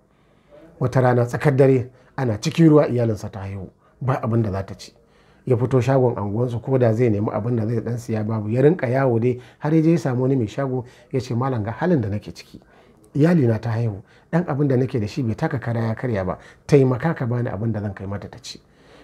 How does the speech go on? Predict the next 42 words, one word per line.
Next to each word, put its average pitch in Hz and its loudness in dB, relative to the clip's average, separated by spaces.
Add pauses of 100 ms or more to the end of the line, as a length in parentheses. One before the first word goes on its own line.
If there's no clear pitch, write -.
(120)
Mutumin 139 2
nan 123 4
ya 127 -2
tausaya 135 -2
masa, 127 -4 (260)
ya 127 -2
harhaɗa 135 0
masa 131 -2
kayan 135 -4
abinci, 113 -4
ya 135 -2
saka 135 -4
masa 117 -4
a 104 -2
akwashi. 92 -10 (300)
Ya 139 2
ce, 139 0
"To, 127 4
wannan 151 4
akwashin 143 -2 (320)
aro 127 4
na 127 4
baka, 120 2
gobe 104 -2
ka 117 -6
dawo 101 -4
min 104 -4
da - -8
shi." - -20 (680)
Mutumin 123 2
nan 117 2
farin 131 4
ciki 117 -12 (580)
ya 151 -6
ɗauki - 2
wannan 139 6
akwashin 135 -6
ɗauke 135 -4
da 131 0
wannan 117 -2
kayan 147 0
abincin. 117 -2